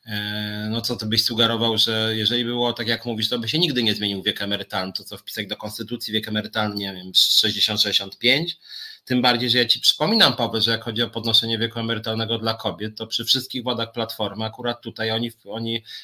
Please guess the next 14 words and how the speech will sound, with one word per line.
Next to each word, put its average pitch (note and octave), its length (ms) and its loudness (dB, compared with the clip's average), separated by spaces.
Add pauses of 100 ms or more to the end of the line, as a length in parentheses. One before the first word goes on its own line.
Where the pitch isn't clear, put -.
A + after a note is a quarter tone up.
oni B2 200 0
wpisali B2 440 -2
to A#2+ 120 -4
podnoszenie A#2 540 -2
wieku A#2+ 200 -2
emerytalnego A#2 580 -2
dla A2+ 140 0
kobiet A2+ 380 -4
na A#2 240 0
przestrzeni A#2 480 0
bodaj A#2+ 260 -4
dwudziestu B2+ 540 -6
paru F3+ 240 0
lat. D4 500 0